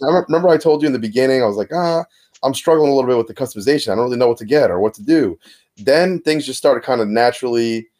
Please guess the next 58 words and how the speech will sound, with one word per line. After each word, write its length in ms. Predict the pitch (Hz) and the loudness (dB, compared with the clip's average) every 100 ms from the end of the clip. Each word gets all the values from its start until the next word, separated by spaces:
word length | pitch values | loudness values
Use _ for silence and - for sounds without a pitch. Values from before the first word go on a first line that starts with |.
| _ _ _ - | _ _ _ 2
just 400 | 113 110 - 98 | 2 2 -2 -4
making 380 | 113 113 117 | -2 -2 -4
sense, 420 | 104 131 101 78 98 | -2 0 0 -4 -8
and 100 | 90 | -6
then 120 | 90 | -6
you're 100 | 92 | -2
buying 340 | 101 110 117 | 0 2 2
this, 300 | 143 107 95 | 2 0 -2
you're 80 | 95 | -6
buying 360 | 90 107 113 113 | -2 0 0 0
that, 320 | 135 117 92 | 0 2 2
and 260 | 85 80 - _ _ - | -2 -12 -20 _ _ -10
you 80 | |
can 120 | 101 104 | -6 0
buy 200 | 117 120 | 0 0
'em 80 | 107 | 0
for 200 | 113 - | -4 -4
each 300 | 127 - - | -6 -6 -2
side. 360 | 160 131 98 90 | 2 2 2 -2
You 80 | |
can 160 | 101 104 | -6 -2
buy, 460 | 113 113 113 110 101 _ | 2 4 4 2 -4 _
you 100 | 117 | -6
know, 300 | 104 92 92 | -2 -2 -4
specific 500 | - 110 - 120 - | -8 -12 -6 -6 -2
parts 240 | 131 110 | 0 -2
for 140 | - 107 | -2 -2
one 180 | 113 107 | 0 0
side 260 | 123 113 | 2 4
or 80 | 110 | 2
the 120 | 123 | 0
other. 160 | 156 110 | 0 0
And 120 | 123 | 0
then 120 | 131 | 0
doing 400 | 127 165 156 147 - - _ _ | 2 2 2 -4 -10 -20 _ _
the 140 | 117 143 | -2 -2
inclusion 380 | 123 170 151 135 | 2 2 2 0
of 100 | 120 | 0
the 120 | 110 | 0
arena 360 | 107 165 170 | 2 4 4
battles, 500 | 156 151 147 143 143 - | 4 4 4 2 0 0
I 100 | 113 | 0
thought 220 | 131 117 | 2 0
was 140 | 98 | -2
really 280 | 98 120 120 | -2 0 0
good 240 | 107 117 113 | 2 2 2
and 160 | 101 | 0
really 180 | 110 110 | -4 -4
cool 240 | - 123 110 | -2 0 2
way 160 | 110 | 2
to 60 | 101 | 0
practice 600 | - 120 110 - 110 - | 0 2 2 0 -4 -4
and 120 | 95 | -4
get 200 | 104 98 | -4 0
better 260 | 107 104 101 | 0 2 0
and 140 | 90 110 | -2 -2
earn, 340 | 110 104 104 | -2 -2 -4
um, 320 | 95 92 87 | -6 -6 -8